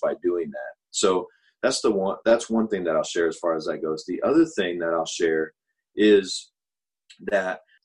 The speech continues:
if we look at overall in life, people who are later on in years or they're getting towards the end of life, if we think about what they share with us is most important,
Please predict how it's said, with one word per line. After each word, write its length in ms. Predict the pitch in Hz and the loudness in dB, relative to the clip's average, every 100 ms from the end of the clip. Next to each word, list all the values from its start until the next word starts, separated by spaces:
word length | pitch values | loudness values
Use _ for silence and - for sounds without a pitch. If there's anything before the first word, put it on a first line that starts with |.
| _ | _
if 260 | 143 165 135 | -2 -2 -2
we 120 | 143 | -8
look 320 | 113 107 107 | -2 -2 0
at 180 | 95 - - | -4 -6 -4
overall 540 | 104 117 113 110 104 92 | -4 -2 -2 -2 0 -2
in 100 | 87 | -6
life, 380 | 80 73 69 - - _ _ | -6 -8 -10 -16 -20 _ _
people 340 | - 131 143 113 | -8 -4 0 0
who 560 | 120 113 113 110 104 - | 2 4 6 4 2 -2
are 260 | 90 87 87 | -2 0 -4
later 400 | 87 104 113 117 | -2 2 4 4
on 180 | 104 101 | 2 0
in 100 | 98 | -2
years 460 | 92 90 87 90 85 | -4 -2 0 -2 -2
or 400 | 87 85 85 82 | 0 2 2 0
they're 140 | 95 87 | -2 -2
getting 220 | 110 113 | -4 -4
towards 320 | - 101 101 | -6 -6 -6
the 100 | - - 95 | -12 -16 -14
end 120 | 101 | -8
of 100 | 87 - | -8 -4
life, 260 | 82 78 - _ - | 0 0 -2 _ 2
if 160 | 113 | 4
we 120 | 113 107 - | 2 -4 -4
think 180 | 160 165 | -6 -4
about 400 | 107 104 90 82 | 0 2 2 -2
what 340 | 92 110 147 - 110 | 0 2 2 0 -4
they 160 | 113 | -2
share 380 | 110 - 104 98 | -2 -6 -6 -6
with 220 | 92 82 | -8 -8
us 260 | 85 85 - | -8 -8 -12
is 100 | 82 | -12
most 260 | 92 95 - | -10 -10 -10
important, 500 | 78 - 90 69 76 | -14 -4 -2 -2 -8